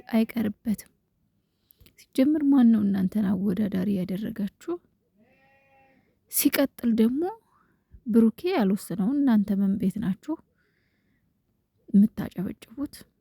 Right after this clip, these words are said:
ትሄዳ ታዲያ። የሴት ጨምላቃ ጭምልቅ ያርግሽ። እኝኝኝኝኝ ኮሜንት ስር በቃ ተለያት። መለየት ነው የምፈልገው።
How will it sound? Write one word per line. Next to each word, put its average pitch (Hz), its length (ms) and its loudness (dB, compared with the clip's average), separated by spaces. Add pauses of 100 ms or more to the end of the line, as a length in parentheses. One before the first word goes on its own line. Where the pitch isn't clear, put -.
(1800)
ትሄዳ 269 360 2 (120)
ታዲያ። 247 340 -6 (200)
የሴት 277 380 -2
ጨምላቃ 254 500 -4
ጭምልቅ 240 400 0
ያርግሽ። 226 380 -4 (1600)
እኝኝኝኝኝ 262 1500 2
ኮሜንት 220 440 0
ስር - 220 -14 (240)
በቃ - 240 -6 (140)
ተለያት። 269 580 0 (340)
መለየት 294 480 4
ነው 269 100 -2
የምፈልገው። 262 680 -4